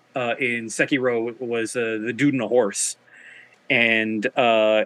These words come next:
I'm, through the whole game, I'm picking up, like, this move where I throw, uh, firecrackers on the ground, and it's, it does nothing to any of the other enemies, so I thought it was fucking worthless.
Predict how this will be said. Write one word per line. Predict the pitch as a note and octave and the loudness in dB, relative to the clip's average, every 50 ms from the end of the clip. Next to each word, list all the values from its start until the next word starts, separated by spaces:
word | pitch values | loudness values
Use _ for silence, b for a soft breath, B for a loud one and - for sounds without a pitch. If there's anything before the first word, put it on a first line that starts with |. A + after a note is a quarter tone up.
| - - | 2 2
I'm, | - E3 E3+ E3+ D3+ | 2 4 4 2 0
through | - - G3+ F#3 | 2 4 4 6
the | E3 - | 6 6
whole | - G3+ A3 G3+ | 6 4 4 4
game, | E3 G3+ G3+ F3+ | 4 4 4 4
I'm | D#3 C#3 C3 | 2 0 0
picking | - F3+ - F3+ E3+ E3 | 0 2 2 4 4 2
up, | D#3+ C#3 - | 2 0 2
like, | C#3 C#3 C#3 C3 | 2 2 2 2
this | - D3 C3 B2+ B2+ B2+ - | 2 2 2 2 2 0 0
move | C#3+ C#3+ C3+ A#2+ | 2 2 2 4
where | B2 C3+ B2+ | 4 4 4
I | A#2+ A#2+ | 4 2
throw, | G#2+ - D3 C#3 B2+ B2 A#2+ | 2 4 6 6 6 6 6
uh, | A#2 A#2 A2 | 4 2 2
firecrackers | - C#3+ C3 C3 C#3 - E3 C#3 - E3 D3+ C#3+ C#3 | 4 4 4 4 4 2 0 2 2 0 -2 0 0
on | D3 C#3+ | -2 0
the | C#3 | 2
ground, | B2 C3+ C#3 C#3 C#3+ D3 D3 D3 - | 4 4 4 6 4 4 2 0 -2
and | - C3 A#2 A#2 | -2 0 0 0
it's, | A#2 G#2+ - - - B2+ A#2 _ _ _ _ _ B B B B B - | -2 -4 -4 -6 -6 -8 -8 _ _ _ _ _ B B B B B -4
it | D3 A#2+ | 2 4
does | - F3+ D#3 - D#3 | 4 4 4 4 2
nothing | D#3+ D#3+ E3+ F3 F3+ D#3 - - D#3+ D3 B2+ | 2 4 6 6 4 4 2 2 0 2 2
to | - D3+ C3+ - _ | 0 -2 -2 0 _
any | - E3+ E3 F3 F3+ F#3 | 2 4 4 4 4 6
of | F3 | 6
the | D#3 D#3+ D#3+ | 6 6 6
other | D#3 C#3+ C#3+ B2+ | 6 4 4 2
enemies, | C3+ C#3 C#3+ D3 D3+ D#3+ D3 | 2 2 2 2 0 0 0
so | - A#2+ | 2 2
I | A2+ A2 | 0 2
thought | - - C3+ C3 C3+ | 2 4 4 4 4
it | C3+ C#3 | 4 2
was | C#3 B2 A2+ G#2+ | 0 -2 -2 -2
fucking | - - B2+ - C3+ A#2 A2+ G#2+ | -2 -2 0 0 -2 -4 -2 0
worthless. | A2+ B2 B2+ B2+ E3 E3+ F3 - - B | 0 0 0 2 2 0 0 0 -4 B